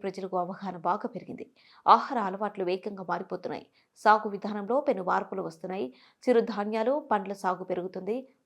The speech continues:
సూక్ష్మ నీటి పారుదల విధానాన్ని మరింత ప్రోత్సహిస్తాం. చీడపీడల నుంచి రక్షించుకునే పద్ధతులు మారాయి. మామిడి పంట రక్షణకు ఆధునిక విధానాలు వచ్చాయి. డ్రోన్లో ద్వారా చీడపీడలు గుర్తించే సాంకేతికత వచ్చింది.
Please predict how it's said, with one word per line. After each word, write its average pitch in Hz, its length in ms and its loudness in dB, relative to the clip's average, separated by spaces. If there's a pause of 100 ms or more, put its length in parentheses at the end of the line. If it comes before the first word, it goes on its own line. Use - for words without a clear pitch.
(100)
సూక్ష్మ 208 320 -2 (100)
నీటి 190 260 -6
పారుదల 196 380 0 (100)
విధానాన్ని 214 480 -4
మరింత 226 240 -4 (100)
ప్రోత్సహిస్తాం. 196 640 -4 (560)
చీడపీడల 226 600 0 (120)
నుంచి 196 260 -6
రక్షించుకునే 190 640 -8
పద్ధతులు 208 420 -2
మారాయి. 180 320 -6 (440)
మామిడి 247 360 2
పంట 202 160 -2 (120)
రక్షణకు 196 380 -8 (140)
ఆధునిక 196 400 -2
విధానాలు 202 480 -6
వచ్చాయి. 190 340 -4 (460)
డ్రోన్లో 226 460 6 (320)
ద్వారా 202 260 2 (280)
చీడపీడలు 214 840 -2 (420)
గుర్తించే 247 400 2 (120)
సాంకేతికత 233 520 2 (140)
వచ్చింది. 196 340 -8